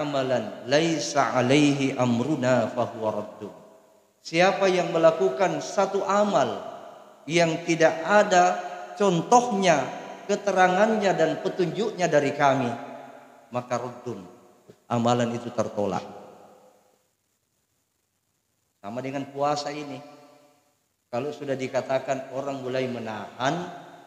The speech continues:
yang namanya imsak hakiki itu adalah pada waktu azan subuh. Maka jangan dirubah-rubah. Jangan dirubah-rubah sahurnya jam dua. Sahurnya, Pak, mendekati waktu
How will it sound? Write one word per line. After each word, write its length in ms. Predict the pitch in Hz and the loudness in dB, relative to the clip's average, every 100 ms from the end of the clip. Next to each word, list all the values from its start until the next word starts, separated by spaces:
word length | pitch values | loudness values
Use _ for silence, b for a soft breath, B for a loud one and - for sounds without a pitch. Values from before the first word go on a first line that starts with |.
| - | -12
yang 160 | 120 120 | -8 -8
namanya 560 | 120 127 147 143 - | -6 -4 -4 -4 -6
imsak 720 | 175 160 147 135 165 - - 131 | -6 -6 -6 -6 -4 -4 -8 -8
hakiki 560 | 131 160 160 160 151 | -8 -6 -8 -8 -12
itu 400 | 120 117 120 147 175 - _ _ - | -12 -16 -14 -14 -14 -20 _ _ -20
adalah 400 | 113 107 127 135 | -16 -10 -10 -10
pada 240 | 127 117 | -12 -10
waktu 400 | 117 120 - 135 | -8 -10 -14 -18
azan 320 | 120 117 131 120 | -16 -14 -14 -12
subuh. 480 | - 180 131 120 - - - - - _ - | -6 -6 -8 -16 -20 -20 -20 -20 -20 _ -20
Maka 160 | 110 | -18
jangan 320 | 131 151 175 175 | -10 -8 -8 -10
dirubah-rubah. 720 | 175 175 170 175 185 165 - - - - - - _ _ _ _ _ _ | -10 -6 -6 -4 -4 -4 -6 -10 -20 -20 -20 -20 _ _ _ _ _ _
Jangan 240 | 131 151 | -4 -2
dirubah-rubah 560 | 156 160 160 156 175 175 | -2 -2 0 0 2 0
sahurnya 560 | 170 156 170 175 170 135 | 2 -2 -2 0 0 0
jam 160 | 147 147 | 0 0
dua. 480 | 160 160 135 120 - - - - - - - - _ - | 2 4 4 2 -8 -12 -14 -18 -20 -20 -20 -20 _ -16
Sahurnya, 560 | - 131 131 156 151 - | -6 -6 -6 -8 -8 -6
Pak, 320 | 143 - 127 | -6 -8 -12
mendekati 560 | 120 117 127 131 131 | -10 -8 -4 -4 -4
waktu 320 | 123 117 - | -6 -6 -8